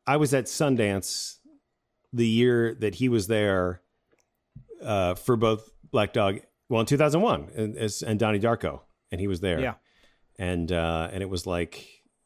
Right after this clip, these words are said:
Speaker 1: it was like the seas had parted and this, you know, majestic man came through. And what was funny was he was just everywhere in Sundance. Like, I just,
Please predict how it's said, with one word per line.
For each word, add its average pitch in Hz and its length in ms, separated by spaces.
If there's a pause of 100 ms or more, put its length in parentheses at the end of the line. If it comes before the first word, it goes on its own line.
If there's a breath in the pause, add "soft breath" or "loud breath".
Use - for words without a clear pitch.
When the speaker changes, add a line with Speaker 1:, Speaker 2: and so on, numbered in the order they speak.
(380)
Speaker 1:
it - 80
was 87 160
like 82 200
the 90 80
seas 107 360
had 95 160
parted 101 480
and 78 420
this, - 380
you 90 80
know, 82 100
majestic 87 520
man 95 280
came 92 240
through. 139 280 (380 loud breath)
And 113 180
what 107 100
was 101 160
funny 190 300
was 101 720 (1120)
he 127 180
was 120 140
just - 280
everywhere 90 840 (220)
in 87 140
Sundance. 73 580
Like, 87 160
I 87 120
just, - 600